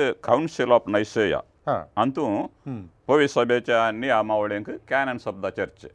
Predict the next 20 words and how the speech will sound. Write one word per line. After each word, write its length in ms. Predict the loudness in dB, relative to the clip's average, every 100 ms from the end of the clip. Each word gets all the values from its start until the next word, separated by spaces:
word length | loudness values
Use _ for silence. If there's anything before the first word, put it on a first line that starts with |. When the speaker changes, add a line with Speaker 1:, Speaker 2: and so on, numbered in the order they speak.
| -14
Speaker 1:
म्हणून 200 | -12 -6
नांव 200 | -6 -6
दिल्लें 220 | -12 -12 -10
त्या 80 |
दाळ 160 | -8 -8
दिल्लें. 320 | -10 -18 -18 -20 _ _ -12
Speaker 2:
हो, 160 | -10
Speaker 1:
त्या 140 | -8 -10
Speaker 2:
हो, 100 | -10
Speaker 1:
दाळ 160 | -16 -18 -20 -16
Speaker 2:
हो, 100 | -16
ओके, 340 | -16 -18 -16
ओके. 280 | -16 -16 -20
Speaker 1:
हम्म. 60 | -20 -20 _ _ _ _ -8
Speaker 2:
आतां 200 | -2 0
आमकां 480 | 0 2 4 4 0 -4 _
<clears throat> 380 | -4 -2 -4 0
पवित्र 300 | 0 2 2
पुस्तक 380 | 2 0 2 0
आसा, 260 | 0 -2